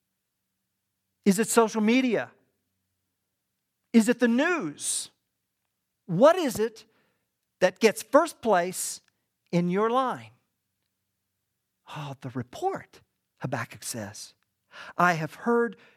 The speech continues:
your report. I'm gonna turn to your report first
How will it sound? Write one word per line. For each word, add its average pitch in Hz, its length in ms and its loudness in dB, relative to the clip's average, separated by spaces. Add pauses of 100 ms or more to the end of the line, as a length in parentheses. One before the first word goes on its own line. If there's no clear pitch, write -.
your 214 340 0 (140)
report. 220 400 -2
I'm 240 120 0
gonna 202 160 0
turn 254 560 -2 (220)
to 240 100 -2
your 226 380 2 (160)
report 220 540 0 (240)
first - 720 -4